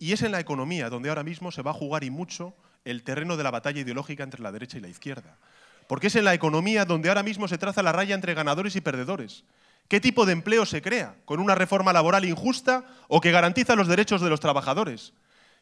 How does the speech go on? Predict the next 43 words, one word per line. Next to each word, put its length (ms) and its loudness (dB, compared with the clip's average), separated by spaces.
¿Qué 120 4
tipo 240 2
de 80 6
reforma 380 2
fiscal 400 2
para 200 6
ver 200 4
qué 160 0
tipo 280 2
de 180 0
impuestos 480 -2
tenemos 440 -2
y 140 2
a 80 6
quién 200 0
se 160 0
cobran 300 4
esos 240 -6
impuestos 560 0
o 120 4
no? 300 -2
Este 220 4
gobierno, 580 0
que 140 -4
con 160 -4
una 180 2
mano 220 6
lo 120 2
que 120 0
hace 340 -2
es 220 -6
recortar 880 0
todos 260 -2
los 140 -6
fondos 320 -4
vinculados 540 -2
con 160 -8
la 60 -4
lucha 280 -8
contra 260 -12
la 140 -10
pobreza 320 -8
infantil, 540 -14